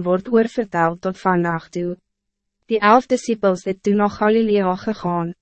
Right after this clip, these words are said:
na die berg soos Jezus hulle beveel het. Toe hulle hom sien,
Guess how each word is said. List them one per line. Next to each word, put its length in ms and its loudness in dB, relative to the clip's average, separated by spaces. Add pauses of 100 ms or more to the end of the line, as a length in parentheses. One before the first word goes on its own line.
(160)
na 120 -4
die 160 0
berg 400 -2
soos 240 -8
Jezus 480 -4
hulle 220 -2
beveel 480 -4
het. 160 -8 (840)
Toe 140 4
hulle 180 6
hom 160 2
sien, 320 -2